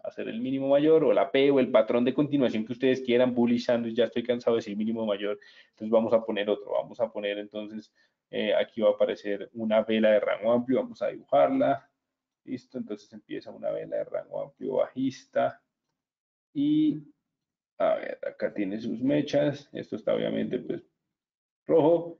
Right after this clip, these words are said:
y después aparece entonces una bullish, aparece una vela bullish, acá, tan, tan, entonces eso es un patrón de continuación alcista,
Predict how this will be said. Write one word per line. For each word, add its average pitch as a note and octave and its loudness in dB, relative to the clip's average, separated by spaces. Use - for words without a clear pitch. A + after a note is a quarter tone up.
y C3 6
después C3+ 4
aparece B2+ 6
entonces B2+ 0
una C3 4
bullish, B2+ 0
aparece F2+ -6
una A#2+ -10
vela - -8
bullish, D#3+ -6
acá, - 2
tan, - -4
tan, F3+ 0
entonces G#2+ -6
eso C3 4
es B2+ 2
un D#3 0
patrón F3+ 4
de D#3+ -2
continuación C#3 -2
alcista, - -2